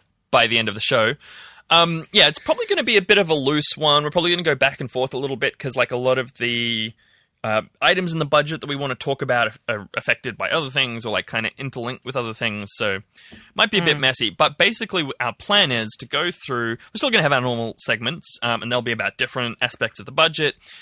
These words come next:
Speaker 1: And for each one, our plan is to kind of do a pragmatic critique as if we were, say, members of the Greens Party or, like, other kind of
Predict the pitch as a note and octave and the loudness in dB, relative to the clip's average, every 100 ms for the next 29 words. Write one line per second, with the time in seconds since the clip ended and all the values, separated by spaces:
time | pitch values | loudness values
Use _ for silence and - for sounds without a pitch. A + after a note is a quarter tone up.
0 | - _ C#3 C3+ - G#3+ - - C3+ A#2+ | -20 _ -4 -4 -2 -2 -2 -2 -2 -2
1 | - _ _ B2 A#2+ - E3 F3+ F#3 - | -8 _ _ -4 -4 -6 -2 0 0 -2
2 | C#3+ - - D3 D3 C#3+ - C3+ A#2+ - | -8 -8 -6 -6 -4 -6 -4 -4 -4 -2
3 | C3 A#2 A#2 A2+ A2+ - _ _ _ _ | -2 0 -2 -2 -4 -8 _ _ _ _
4 | _ _ - - A#2+ A2+ D3 F3 E3+ - | _ _ -20 -2 -2 0 0 2 0 -2
5 | _ _ - C#3+ - C#3+ C3 - - - | _ _ -12 -8 -6 -2 -2 -2 -16 -18
6 | _ _ _ A#2+ G#2 D3 - C3+ C3 A#2+ | _ _ _ -6 -2 -2 -2 -4 -4 -2
7 | A#2+ - A2+ A2+ A2+ A2+ G#2 _ - G#2 | -2 -2 0 0 0 -2 -10 _ -8 -6
8 | F#2+ G#2 F#2+ A2+ G2 - G#2 F#2+ F#2 G#2+ | -6 -10 -8 -6 -6 -2 0 0 -2 -2
9 | G#2+ G2 G2+ F#2+ - A2 G2+ - A2+ G#2+ | 0 2 0 0 -2 -2 -4 -2 -2 -2
10 | G#2+ G2+ | -4 -6